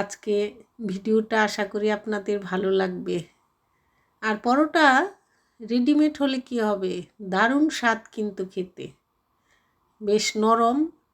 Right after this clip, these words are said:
টেস্টটাও একটু অন্যরকম। একটা একটা করে এবার ভেজে নিই, ভাজতেও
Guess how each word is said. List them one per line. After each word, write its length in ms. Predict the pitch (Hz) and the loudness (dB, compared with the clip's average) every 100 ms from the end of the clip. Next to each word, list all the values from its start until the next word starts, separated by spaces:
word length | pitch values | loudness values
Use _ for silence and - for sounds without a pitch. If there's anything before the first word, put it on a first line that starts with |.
| _ | _
টেস্টটাও 420 | 240 226 - 247 262 | -4 -4 -4 -4 -2
একটু 180 | 247 - 220 | -4 -4 -2
অন্যরকম। 580 | 226 226 214 202 - 156 156 _ _ _ _ _ _ _ - | 0 0 0 -2 -8 -12 -14 _ _ _ _ _ _ _ -8
একটা 240 | 214 - 202 | -8 -4 -6
একটা 180 | 196 214 214 | -4 -6 -2
করে 180 | 214 214 | 0 2
এবার 180 | 208 214 208 | 2 0 -2
ভেজে 320 | 185 202 190 208 | -2 -2 0 0
নিই, 180 | 226 269 330 285 _ _ _ _ _ 180 | 0 0 0 -6 _ _ _ _ _ -6
ভাজতেও 480 | 196 190 - 240 | -4 -6 -4 -2